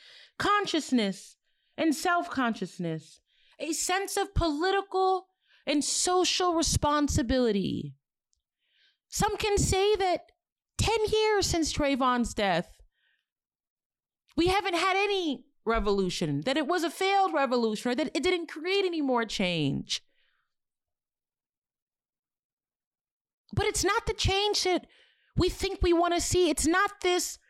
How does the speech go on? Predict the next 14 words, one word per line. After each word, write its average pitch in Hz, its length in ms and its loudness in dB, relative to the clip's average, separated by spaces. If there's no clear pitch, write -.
Hollywood 381 720 2
version 359 360 2
of 339 140 0
revolution 349 720 2
that 330 180 0
in 330 160 0
an 302 180 2
instantaneous 359 880 0
stroke, - 720 0
there's 311 180 0
a 330 60 0
new 359 200 2
power 370 400 2
structure. 180 840 -4